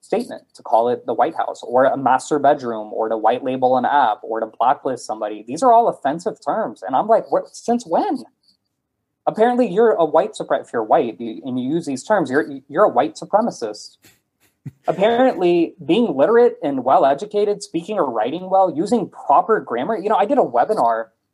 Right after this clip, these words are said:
uh, a few years ago. Uh, I've written a couple of books,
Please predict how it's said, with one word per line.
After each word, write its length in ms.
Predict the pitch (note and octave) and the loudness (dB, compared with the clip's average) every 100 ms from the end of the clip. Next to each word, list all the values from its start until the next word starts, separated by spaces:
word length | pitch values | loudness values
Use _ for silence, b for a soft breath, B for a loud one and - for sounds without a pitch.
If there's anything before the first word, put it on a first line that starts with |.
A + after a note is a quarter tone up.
| - | -2
uh, 180 | C3+ B2 | 0 0
a 80 | C3+ | -2
few 180 | - G3+ | -8 -8
years 320 | C#3 C3+ F3 | -4 -4 -2
ago. 440 | C#3 A2 G#2 G#2 _ _ _ - | 0 0 0 -2 _ _ _ -6
Uh, 100 | B2 C3+ | -4 0
I've 140 | D3 | 0
written 160 | G3 F3+ | 0 -2
a 20 | |
couple 300 | - D#3+ C#3+ | -2 2 2
of 100 | - | 2
books, 500 | D#3 A3 - - - | 2 2 -2 -20 -20